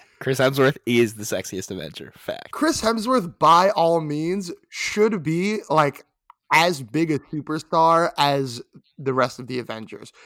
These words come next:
Speaker 2: But I feel like he didn't. He's not for some reason.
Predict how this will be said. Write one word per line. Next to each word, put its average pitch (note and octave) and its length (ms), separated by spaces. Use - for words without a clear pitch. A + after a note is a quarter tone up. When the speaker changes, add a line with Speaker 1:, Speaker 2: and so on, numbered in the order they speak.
Speaker 2:
But D3+ 120
I D3 40
feel F3 200
like G3 140
he G#3+ 100
didn't. F#3+ 320
He's C3+ 220
not E3 260
for C#3 100
some A#2+ 240
reason. A2+ 360